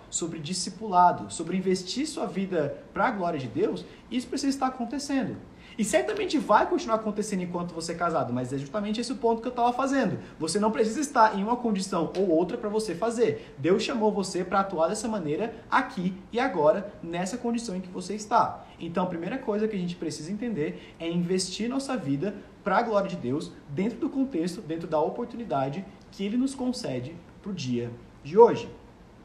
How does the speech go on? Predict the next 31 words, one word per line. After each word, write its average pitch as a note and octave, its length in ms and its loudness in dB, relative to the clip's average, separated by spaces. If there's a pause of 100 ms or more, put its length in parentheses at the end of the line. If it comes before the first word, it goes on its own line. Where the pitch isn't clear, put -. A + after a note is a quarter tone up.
(200)
certo? - 340 -2 (400)
A F3+ 100 0
segunda C4 380 4
coisa G#3 480 6 (100)
é F3 140 -2
que G#3+ 80 0
a F#3+ 40 2
gente G#3+ 220 0
precisa F#3 600 -2 (340)
confiar G3+ 840 0
e A#3 120 -2
esperar G#3 480 0
em F3+ 80 -2
Deus A#2 420 -6 (220)
em C#3+ 100 -4
obediência. D#3+ 640 -2 (840)
Existem A#3+ 440 4
pessoas A3+ 800 2 (500)
que A#3 140 -2
receberam F#3+ 520 2
o - 20 -4
chamado D3+ 440 -2
para G3 220 -2
serem D3 280 -2
solteiras D#3 640 -4 (300)
a D#3 100 2
vida C3+ 220 -2
toda. C3 400 0
Jesus B2 280 -8
fala F#3 260 -2
isso F3+ 360 -4